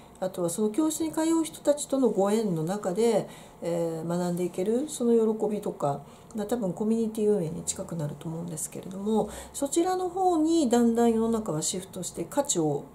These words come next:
置くようになっていくのではなかろうかというふうに思っているので、その価値づくりを先生側が先に察知して作っていくことができるかどうかっていうのも、あの、今後教室が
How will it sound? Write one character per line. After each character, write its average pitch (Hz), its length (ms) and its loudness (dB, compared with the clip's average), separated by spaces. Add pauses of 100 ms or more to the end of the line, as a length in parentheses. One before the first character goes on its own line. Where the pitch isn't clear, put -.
置 180 180 -4
く 196 140 -6
よ 202 100 0
う 180 40 0
に 160 100 -4
な 156 100 -4
っ 156 40 -4
て 160 160 -6
い 156 60 -4
く 180 140 -6
の 170 140 0
で 160 100 -2
は 151 80 -2
な 151 220 -4
か 180 160 -4
ろ 170 80 2
う 147 60 -2
か 165 140 -6
と 156 160 -8
い 156 80 -6
う 160 40 -8
ふ 156 100 -12
う 180 40 -6
に 151 180 -4 (280)
思 196 180 0
っ 196 60 -6
て 175 140 -8
い 160 80 -2
る 151 80 -2
の 151 160 -4
で、 175 300 -2 (320)
そ - 120 -4
の 233 140 6
価 349 160 -2
値 339 220 0
づ 320 180 2
く 262 140 0
り 196 140 0
を 196 120 4
先 269 240 0
生 302 200 0
側 302 220 6
が 285 140 4
先 240 280 -2
に 285 120 -2
察 277 240 -2
知 180 120 -2
し - 100 -2
て 175 320 2 (180)
作 - 200 -2
っ - 20 4
て 226 140 0
い 147 40 0
く 147 60 -8
こ 175 120 -4
と 170 120 -2
が 165 100 0
で 180 100 -2
き 247 120 -4
る 233 80 2
か 190 100 2
ど 165 120 0
う 156 60 -2
か 156 140 -4
っ 147 60 -4
て - 180 -12
い 185 40 -4
う 185 60 -2
の 170 100 -2
も、 202 340 2 (260)
あ 165 100 -4
の、 170 120 -2
今 196 220 -2
後 185 180 0
教 202 180 -6
室 185 300 -4
が 190 320 0